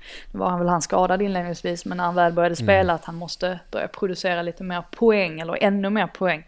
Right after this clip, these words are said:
Speaker 1: Och det gör han ju nu. Eh, tycker väl Meslier är lite felplacerad vid hans avslut, men, eh, nej, han är ju,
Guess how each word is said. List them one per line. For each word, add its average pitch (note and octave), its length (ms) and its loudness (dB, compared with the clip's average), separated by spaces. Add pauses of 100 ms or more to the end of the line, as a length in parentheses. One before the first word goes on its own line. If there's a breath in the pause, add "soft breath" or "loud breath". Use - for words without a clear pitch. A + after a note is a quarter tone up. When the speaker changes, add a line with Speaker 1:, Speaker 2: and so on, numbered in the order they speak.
(500 loud breath)
Speaker 1:
Och F3+ 80 -4
det G3 60 6
gör F#3+ 320 6
han A3+ 140 2
ju E4+ 80 -2
nu. D4 380 -2
Eh, F#2+ 340 -6 (160)
tycker A3 220 -4
väl G#3+ 120 6
Meslier G#3 380 6
är F#3 100 6
lite F3+ 240 -2
felplacerad E3 1200 -4
vid D#3+ 200 -2
hans D3+ 400 -6 (500 loud breath)
avslut, G3 840 4
men, F3 440 2
eh, E3 400 2 (100)
nej, F3+ 320 4
han F#3+ 180 0
är F3+ 160 2
ju, F3 220 -2